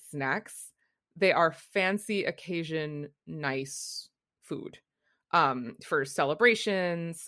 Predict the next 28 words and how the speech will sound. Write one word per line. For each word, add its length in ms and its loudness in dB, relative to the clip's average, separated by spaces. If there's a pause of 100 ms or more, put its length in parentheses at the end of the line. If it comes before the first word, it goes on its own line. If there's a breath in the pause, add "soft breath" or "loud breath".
Um, 320 0
they, 140 2
they 160 8
are 80 6
not 220 4
of 220 0
themselves 640 -2
of 220 -4
ritual 380 -4
significance, 760 -4
but 160 -2
they're, 160 4
like, 300 -2 (640)
signals 560 -4
of 140 -4
a, 100 -8 (500)
you 100 -6
know, 80 -4
special 460 -2
occasion. 460 -10 (420 loud breath)
Um, 380 2 (180)
and 180 2
so 500 2 (720 soft breath)
the 440 -2
Maori 500 2
used 520 -4
to 360 -8
really 800 -4